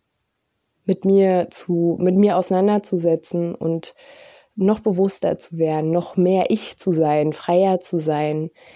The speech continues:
liebevoller zu sein, mitfühlender zu sein, verständnisvoller zu sein. Also all diese Dinge, die uns zu einem freien Menschen am Ende machen, ähm, der mit anderen Menschen <laughs> in Liebe verbunden,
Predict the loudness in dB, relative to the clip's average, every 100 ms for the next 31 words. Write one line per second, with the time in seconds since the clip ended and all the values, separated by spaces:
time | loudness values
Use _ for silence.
0 | -20 _ -2 2 2 2 0 2 0 -2
1 | -4 0 2 2 2 -2 -2 0 2 0
2 | -4 -6 -2 0 -2 -4 -2 0 0 -6
3 | -6 -6 -6 -8 -10 -4 -2 0 0 -2
4 | 2 2 2 0 0 2 2 4 2 0
5 | -4 _ _ _ _ _ _ _ -20 _
6 | -2 0 0 -2 -2 0 0 -2 -4 0
7 | 2 2 0 0 -2 0 0 0 0 -2
8 | -4 -6 -8 -12 -20 -20 -20 -20 -20 _
9 | -2 0 0 2 0 2 0 0 0 0
10 | 0 2 2 2 2 0 0 0 -2 -2
11 | -2 2 4 4 4 2 2 0 -2 2
12 | 4 4 4 2 0